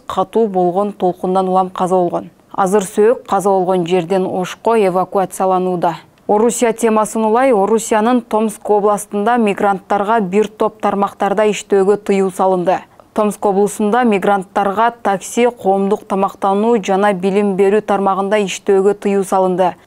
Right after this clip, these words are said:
Бул тууралуу аймактын губернатору Владимир Мазур Telegram аркылуу билдиргенин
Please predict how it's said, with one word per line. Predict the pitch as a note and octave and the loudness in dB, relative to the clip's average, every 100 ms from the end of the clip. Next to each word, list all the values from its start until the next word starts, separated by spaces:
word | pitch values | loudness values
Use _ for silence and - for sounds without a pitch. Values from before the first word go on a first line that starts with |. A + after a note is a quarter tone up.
| _ | _
Бул | F#3 G3 | -4 -2
тууралуу | G#3 G#3+ G#3+ A3 B3+ | 0 2 2 4 2
аймактын | G#3+ G3+ G3 A3+ G#3 | 2 0 -2 -4 0
губернатору | G3 G3 G#3 G#3 G3+ G#3+ A3+ B3 | 0 2 2 2 0 0 2 0
Владимир | G3+ G3 G3 F#3 G3+ G3 | 0 0 0 0 0 0
Мазур | F#3+ F#3+ F#3 A#3 | 2 0 0 0
Telegram | A3+ - G3 F#3+ G3+ G3 | 0 -2 0 0 0 0
аркылуу | F#3+ - G3 | -2 0 0
билдиргенин | F#3 F3+ F3+ F3 F#3 A3+ A#3 | 0 -2 -2 0 0 2 0